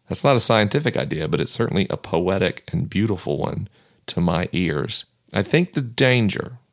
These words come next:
in trying to judge God through the lens of evolution is, one, we tend to make far too many assumptions about God. And two, we tend to look at our existence from too limited a perspective. We tend to view our lives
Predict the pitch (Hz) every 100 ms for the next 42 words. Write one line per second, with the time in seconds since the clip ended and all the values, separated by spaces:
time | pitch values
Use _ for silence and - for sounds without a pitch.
0 | _ - 87 98 95 95 78 92 101 123
1 | 117 - 87 73 71 80 113 - 95 92
2 | 90 92 92 90 87 78 80 80 78 78
3 | 76 76 64 82 - 90 - - - 90
4 | 92 85 85 73 - - - 101 90 -
5 | 82 80 76 - - 73 - - - -
6 | - 80 - - - _ _ _ _ _
7 | _ _ - - _ 98 101 - 139 107
8 | 104 107 104 104 98 95 110 104 98 95
9 | 95 101 - - - - 87 87 87 -
10 | - - 131 104 110 123 123 113 104 -
11 | - 90 - - 117 - - - - -
12 | 110 131 135 120 107 120 - 95 110 107
13 | 98 95 110 101 - - - -